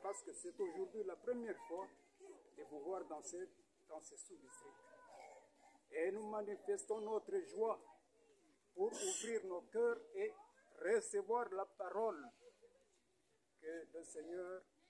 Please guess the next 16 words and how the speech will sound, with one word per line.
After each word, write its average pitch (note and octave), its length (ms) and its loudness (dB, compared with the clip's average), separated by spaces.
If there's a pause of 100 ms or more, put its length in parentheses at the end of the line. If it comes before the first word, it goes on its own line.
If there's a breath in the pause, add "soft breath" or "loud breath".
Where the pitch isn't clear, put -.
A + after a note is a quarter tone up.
(600)
nous C#3 220 -20
a E3 60 -6
envoyée C#3+ 440 -10
à - 100 -18
travers C3 360 -18
vous. - 1040 -20
Raison E3 280 -4
pour F#3 200 -4
laquelle G#3+ 500 -4 (1300)
vous A#3+ 300 -6 (840)
et G#4+ 440 -6
la - 180 -6
délégation G3+ 560 -2
qui D#3 100 -14
vous C#3+ 200 -12
accompagne, D3 500 -10